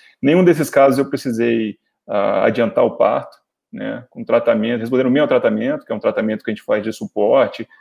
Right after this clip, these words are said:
alguns ajustes pra gestação, óbvio, né, então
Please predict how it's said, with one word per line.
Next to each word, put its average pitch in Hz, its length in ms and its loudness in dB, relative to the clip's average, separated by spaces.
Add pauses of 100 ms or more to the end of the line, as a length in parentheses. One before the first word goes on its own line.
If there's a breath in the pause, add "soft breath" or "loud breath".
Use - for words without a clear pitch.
(300 soft breath)
alguns 127 260 2
ajustes 117 320 2
pra 117 120 -2
gestação, 113 540 -6
óbvio, 117 420 -2
né, 113 120 -6
então 110 380 -8